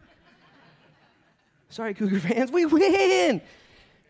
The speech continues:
You gotta know this as a Christian because right now in your day, you got pain, you got questions, and I'm guaranteeing you're surrounded by people with pain and questions. People right now. You, maybe you're that person. You just, Matt, you've been out of shape. Life hasn't gone your way. I,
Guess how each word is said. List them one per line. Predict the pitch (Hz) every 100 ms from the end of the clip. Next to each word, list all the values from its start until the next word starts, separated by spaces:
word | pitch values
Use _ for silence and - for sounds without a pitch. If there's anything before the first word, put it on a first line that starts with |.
| _ _ _
You | 262 359
gotta | 359 320
know | 311 359 415
this | 392
as | 330 294
a | 285
Christian | - 294 - 262
because | 269 277
right | 220 339 320
now | 330 320
in | 254 226
your | 285 403
day, | 330 262
you | 214 311
got | 330 247 -
pain, | 269 277 262
you | 339
got | 311 269
questions, | 254 254 277 214
and | 214
I'm | 165
guaranteeing | 220 262 262 285 277
you're | 202
surrounded | 180 190 202 320
by | 247
people | 165 185 156
with | -
pain | 185 143
and |
questions. | 127 127 117 120 - - _ _ _ _ _ _ _ _
People | 254
right | 277 247
now. | 294 330 135 - _ _ _ _ -
You, |
maybe | 262 294
you're | 285 311
that | 311
person. | 269 269 214
You | 262
just, | 269 180
Matt, | 226 -
you've | 254 151 131 - _ -
been | 208 269
out | 320
of |
shape. | - 427 285
Life | 185
hasn't | 233 240
gone | 254 339
your | 294
way. | 117 98
I, | 101